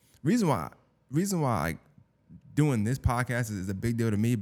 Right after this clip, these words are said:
um, besides the First Black and it being Black History Month, and I'm a Black platform, and I, I also, I also often see,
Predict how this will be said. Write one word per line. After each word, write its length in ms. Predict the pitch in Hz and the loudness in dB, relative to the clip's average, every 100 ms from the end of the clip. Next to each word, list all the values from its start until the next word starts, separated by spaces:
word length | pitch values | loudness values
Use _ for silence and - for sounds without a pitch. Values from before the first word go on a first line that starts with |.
| - _ - | -6 _ -8
um, 200 | 98 87 | -6 -4
besides 440 | 110 - 117 123 | -4 -2 0 0
the 80 | 104 | -2
First 280 | 95 107 98 | -2 -2 -2
Black 340 | 98 98 101 107 | -2 -4 -4 -8
and 180 | 107 | -8
it 140 | 101 92 | -6 -6
being 160 | 98 | -6
Black 220 | 95 98 110 | -6 -6 -6
History 200 | 104 98 | -6 -4
Month, 200 | 98 85 | -6 -6
and 60 | |
I'm 60 | 95 | -8
a 60 | |
Black 240 | 87 95 92 | -6 -6 -6
platform, 480 | - 85 - 98 95 | -6 -6 -4 -4 -4
and 80 | 95 - - _ _ - | -8 -14 -20 _ _ -8
I, 80 | 98 - | -8 -8
I 80 | 71 | -8
also, 640 | 82 127 127 123 107 107 104 _ - - | -4 -4 -4 -4 -4 -6 -8 _ -16 -6
I 100 | 123 - | -6 -4
also 420 | 131 156 156 147 - | -4 -4 -4 -6 -6
often 380 | 127 131 120 110 | -6 -6 -6 -4
see, 420 | - 120 101 | -2 0 -2